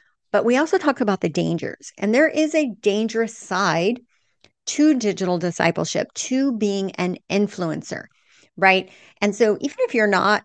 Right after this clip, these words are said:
necessarily talking about it in a godly way, like a Christian influencer, when, when people put you on a pedestal because of your knowledge, your, you know, fame, whatever it is,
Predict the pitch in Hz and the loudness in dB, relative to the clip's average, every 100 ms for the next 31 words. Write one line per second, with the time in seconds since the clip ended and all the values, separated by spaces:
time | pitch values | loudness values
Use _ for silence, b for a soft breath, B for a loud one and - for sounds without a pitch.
0 | - 208 220 196 185 180 180 185 175 175 | -4 -4 -2 0 0 -4 -6 -2 -2 -2
1 | 185 170 175 180 226 190 160 160 165 165 | -4 -2 2 2 4 2 2 0 0 -2
2 | 175 - 240 233 185 170 160 175 165 - | -4 -8 -8 -6 -4 -4 -4 -6 -8 -6
3 | 165 165 b b b b b b 214 247 | -6 -6 b b b b b b 0 2
4 | 247 - 226 226 - 330 523 508 269 262 | 2 0 -2 -2 0 4 6 6 4 -4
5 | 262 240 214 208 202 - 220 240 247 - | -4 -2 0 -2 -2 -6 -6 -4 -4 -4
6 | 185 170 - 175 196 185 190 160 175 175 | -2 -2 -2 -6 -6 -4 -4 -4 -6 -4
7 | 190 208 208 196 175 160 - - 190 180 | 0 4 4 2 -2 -4 -10 -8 -6 -2
8 | 180 175 170 165 - - - 202 185 170 | 0 0 0 -2 -6 -10 -8 -4 -4 -4
9 | 160 - - 208 185 170 220 240 220 180 | -6 -12 -2 0 0 -4 0 0 0 0
10 | 175 - - - - | -2 -4 -6 -8 -12